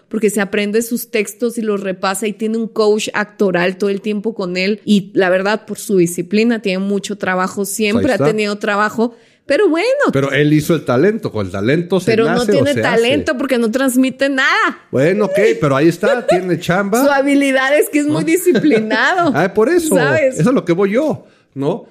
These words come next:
Speaker 2: Por ejemplo, hay una parte, y aquí no quiero entrar a, ni quiero desviar el tema a la parte del sistema educativo,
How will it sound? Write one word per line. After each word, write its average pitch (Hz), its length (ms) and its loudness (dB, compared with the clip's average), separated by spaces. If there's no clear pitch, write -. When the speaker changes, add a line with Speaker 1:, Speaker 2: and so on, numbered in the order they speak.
Speaker 2:
Por 135 160 -2
ejemplo, 139 600 -2
hay 175 180 2
una 185 240 -2
parte, 151 240 0
y 139 60 2
aquí 127 180 -6
no 143 140 -2
quiero 131 200 0
entrar 117 300 -2
a, 107 180 -2
ni 104 280 -6
quiero 123 280 2
desviar 107 540 0
el 107 160 -4
tema 107 460 -4
a 104 120 -6
la 101 260 -8
parte 120 400 -2
del 101 280 -4
sistema 120 520 -4
educativo, 107 760 -6